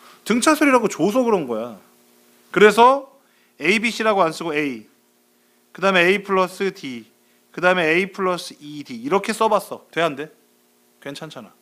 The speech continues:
왜? 공차, 아니, 등차 수열이니까. 그러면 얘하고 얘하고 지금 차이점이 뭐야? 얘는 미지수가 몇 개? 근데 얘는 몇 개?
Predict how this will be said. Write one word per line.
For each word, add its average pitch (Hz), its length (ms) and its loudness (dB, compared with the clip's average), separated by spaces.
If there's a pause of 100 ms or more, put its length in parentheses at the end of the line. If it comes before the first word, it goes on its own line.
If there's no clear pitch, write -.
(180)
왜? 147 160 -6
공차, 139 420 -16 (300)
아니, 113 120 -14
등차 165 280 -6
수열이니까. 120 520 -10 (1200)
그러면 180 340 0
얘하고 220 400 4
얘하고 185 220 0
지금 160 160 -8
차이점이 214 400 -10
뭐야? 98 280 -18 (460)
얘는 196 180 0
미지수가 180 320 -6
몇 127 200 -6
개? 147 180 -14 (1000)
근데 151 200 -6
얘는 156 160 -2
몇 123 140 -6
개? 202 220 -10